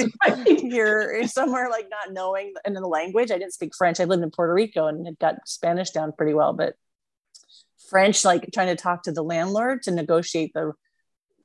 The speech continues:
Speaker 2: the figure out the rent, and we don't speak the <laughs> same language.
Speaker 1: <laughs>
Speaker 2: So yeah, that's, like, it's so they, I'm understanding in a different way the importance of a company manager when you've got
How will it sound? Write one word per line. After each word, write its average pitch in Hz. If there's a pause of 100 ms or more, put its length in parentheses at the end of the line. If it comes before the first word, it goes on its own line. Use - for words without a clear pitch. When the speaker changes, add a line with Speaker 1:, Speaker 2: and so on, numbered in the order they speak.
(120)
Speaker 2:
the 170
figure 175
out 175
the 170
rent, 175
and 165
we 165
don't 160
speak -
the -
<laughs> 784
same 277
language. 285
Speaker 1:
<laughs> - (480)
Speaker 2:
So 233
yeah, 285
that's, 262
like, 339
it's 294
so 262
they, 240 (100)
I'm 220
understanding 220
in 190
a 180
different 185
way 190
the 175
importance 180
of 165
a 160
company 175
manager 170
when 156
you've 170
got 151